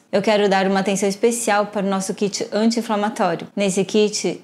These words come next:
tem uma combinação de suplementos, nutracêuticos e chás também, todos com propriedades anti-inflamatórias e também auxiliam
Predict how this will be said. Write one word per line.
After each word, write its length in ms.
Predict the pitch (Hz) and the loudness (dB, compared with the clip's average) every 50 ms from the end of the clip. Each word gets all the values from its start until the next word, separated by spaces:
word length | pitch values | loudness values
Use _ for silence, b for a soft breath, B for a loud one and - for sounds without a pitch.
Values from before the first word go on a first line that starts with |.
| - - | -8 -4
tem 140 | 214 202 | -2 0
uma 160 | 196 185 185 185 | 0 0 -2 -2
combinação 640 | - 220 226 233 226 226 202 196 196 190 - 214 196 | -2 0 2 2 2 2 0 0 -2 -2 -2 -2 -2
de 120 | 180 185 | -2 -2
suplementos, 800 | 185 - 214 190 - 196 185 180 180 180 196 208 220 - - 185 | -2 -2 -4 -2 -2 -2 -2 0 0 0 0 0 -2 -4 -4 -2
nutracêuticos 1080 | 185 196 214 254 247 - 262 247 240 - - 214 196 214 202 - - 226 220 220 - - | 0 0 0 0 0 -2 -4 -6 -4 -2 0 0 0 0 -2 -4 -2 -2 -2 -2 -4 -2
e 160 | - 220 247 | 0 0 0
chás 500 | 247 - - - - 208 190 196 202 202 | 0 -2 -4 -4 -2 0 0 0 -2 -4
também, 540 | - - 240 226 208 190 190 202 208 226 - - | -4 -2 -2 0 2 2 0 0 0 -2 -2 2
todos 380 | - 262 262 254 233 240 226 | 2 4 4 4 2 0 -2
com 160 | 233 - 226 | 0 0 -2
propriedades 840 | 208 - 214 202 202 - 208 185 180 190 196 202 202 202 208 202 220 - - _ | 0 0 -2 -2 -2 -2 -2 -2 -2 -2 -2 -2 -2 -2 -4 -4 -4 -8 -12 _
anti-inflamatórias 1500 | - 214 214 233 233 233 - - - - - 220 226 247 240 - 233 226 220 226 226 - 202 190 202 202 226 233 233 - B B B B B B B - | -2 0 2 2 2 0 -2 -4 -6 -2 0 0 0 0 0 -2 -2 0 0 -2 -2 -2 -2 0 0 2 0 0 -2 -4 B B B B B B B -2
e 100 | 262 262 | -2 0
também 540 | 254 254 277 254 233 214 202 208 220 220 - - | 0 2 2 2 2 2 2 2 0 -2 -2 0
auxiliam 800 | 202 220 226 226 - - 262 233 220 208 214 214 208 190 180 B | 0 0 0 0 0 0 2 2 4 4 4 4 4 2 0 B